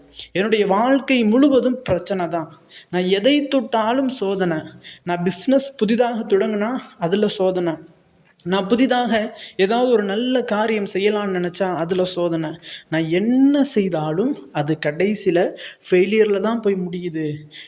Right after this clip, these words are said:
எனக்கு வாழவே பிடிக்கல, இங்கிட்டு திரும்பினா கடன் பிரச்சனை,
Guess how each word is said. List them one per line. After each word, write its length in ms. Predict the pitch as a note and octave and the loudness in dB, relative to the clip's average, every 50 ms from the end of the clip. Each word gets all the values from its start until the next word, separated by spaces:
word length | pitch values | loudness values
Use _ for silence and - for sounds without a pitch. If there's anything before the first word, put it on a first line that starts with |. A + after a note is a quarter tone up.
| - | -4
எனக்கு 380 | - D#3 F3 G3 F#3+ - F#3 E3 | -2 -2 0 0 -2 -2 -2 0
வாழவே 520 | D#3+ E3 F3 G#3 A3+ A#3 A#3+ A3+ A3+ B3 | 0 0 0 2 0 2 2 2 0 0
பிடிக்கல, 640 | A#3 A#3 G3 F#3+ F#3+ G3 F#3+ F3+ E3 E3+ E3 D3+ D#3 - - - - - - - F#3+ | -2 0 0 2 2 2 0 0 0 0 -2 -2 -4 -8 -14 -20 -20 -12 -2 2 4
இங்கிட்டு 320 | A3+ B3 B3+ A#3+ A#3 - | 4 4 4 2 0 -2
திரும்பினா 440 | - A3+ A3+ A3+ G#3+ A3 A3 A3 A3+ | -2 0 0 0 0 0 0 0 -2
கடன் 340 | A3+ - E3+ E3 G3 G#3 G3+ | -2 -4 -2 -2 0 -2 -2
பிரச்சனை, 460 | G3+ - E3 D#3+ - - E3 D#3 D#3 | -2 -4 -4 -2 -2 -4 -2 -2 -2